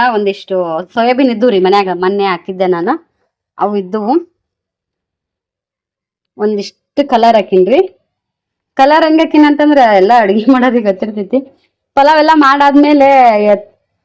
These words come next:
ಒಂದ್ ಸ್ವಲ್ಪ ಸಿಟ್ಟಿ ಹೋಗಿಂದ ಒಳ್ಳೆ ಒಂದ್ ಸ್ವಲ್ಪ ನೀರಾಗ್ ಮಿಕ್ಸ್ ಮಾಡಿ ಈ ತರ ನೀರಾಗ್ ಕಲಿಸಿ ಹಾಕಿನ್ರಿ. ಒಳ್ಳೆ ಸಿಟ್ಟಿ ಮುಚ್ಚಿದ್ಮೇಲೆ ಅದು ಸ್ವಲ್ಪ ನೀರು ಹೀರ್ಕೊಂಡಂಗ್ ಆಗತ್ತ ನೋಡ್ರಿ.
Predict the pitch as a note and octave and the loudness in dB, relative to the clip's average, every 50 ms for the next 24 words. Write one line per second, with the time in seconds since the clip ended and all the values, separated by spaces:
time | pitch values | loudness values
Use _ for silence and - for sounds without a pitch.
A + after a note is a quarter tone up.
0 | _ _ _ - A#3 A#3+ A#3 C4 B3+ A#3+ - C4+ B3 G#3+ - D4 C#4+ C#4 C#4 D4+ | _ _ _ -4 -2 0 0 0 -2 0 -2 -2 -2 0 2 2 2 4 4 4
1 | D4+ C#4 C#4 C#4 B3+ A#3+ B3 B3+ B3+ A#3+ B3+ A#3+ A#3+ A#3+ A#3 A3 A3 A#3+ B3 A#3+ | 4 4 4 4 4 2 2 2 0 0 0 -4 -2 -2 -4 0 0 0 0 2
2 | A#3 A3+ A#3 - A#3+ A#3 B3 C4 A#3+ A#3 C4+ B3+ - _ _ _ _ _ _ _ | 0 -4 -4 -4 -4 -2 -2 0 0 -2 -4 -4 -8 _ _ _ _ _ _ _
3 | _ _ _ - - _ _ _ _ _ _ _ _ _ _ _ _ _ _ _ | _ _ _ -20 -20 _ _ _ _ _ _ _ _ _ _ _ _ _ _ _
4 | _ _ _ _ _ _ _ _ _ _ _ _ _ _ _ _ _ _ _ _ | _ _ _ _ _ _ _ _ _ _ _ _ _ _ _ _ _ _ _ _
5 | _ - A3+ A#3 G#3 - A3 A3+ A#3+ B3 A#3 A#3 A#3 - B3+ G#3+ G3 F#3+ F3+ E3+ | _ -12 -12 -8 -2 -2 2 2 4 2 2 2 2 2 2 2 4 4 4 4
6 | E3 E3 D#3+ F3+ G3 G3 - _ _ _ _ _ - G#3 G#3 G#3 A#3 A#3 A#3 A#3 | 2 2 0 -2 -4 -8 -10 _ _ _ _ _ -4 -4 -2 0 0 0 0 -2
7 | A#3+ A#3+ A#3+ - C#4 A#3 G3 F#3 - A#3 A3+ B3 D4 C4+ A3+ A3+ A#3 - A3+ F#3 | -4 -4 -2 -2 0 0 0 -2 -4 -6 -2 0 0 0 0 0 -2 -6 -8 -8
8 | A#3 A3 G#3+ G3 - A3 F#3+ G#3 B3 D4+ F4+ D4 A3 G#3 G3+ F#3+ F#3 F3+ F3+ F3+ | -8 -10 -10 -10 -10 -10 -8 -6 -4 -4 -4 -4 -4 -4 -4 -2 -2 -2 -4 -4
9 | - G#3 G#3+ A#3 A#3 D#4+ D4+ B3+ A3 G#3+ G3 - _ _ _ _ _ _ - - | -4 -4 -4 -4 -4 -4 -4 -4 -4 -4 -6 -8 _ _ _ _ _ _ -6 -4
10 | C#4 C4+ - - A3+ G3 F#3 F3+ F3 E3 D#3 D#3+ D3+ - - - _ _ _ _ | -4 -2 -2 -2 -2 -2 -2 -2 -2 -4 -8 -12 -16 -16 -18 -20 _ _ _ _
11 | _ _ _ _ _ _ _ _ _ F3+ F3 D#3+ D3+ D3 C#3+ | _ _ _ _ _ _ _ _ _ -16 -16 -16 -16 -18 -20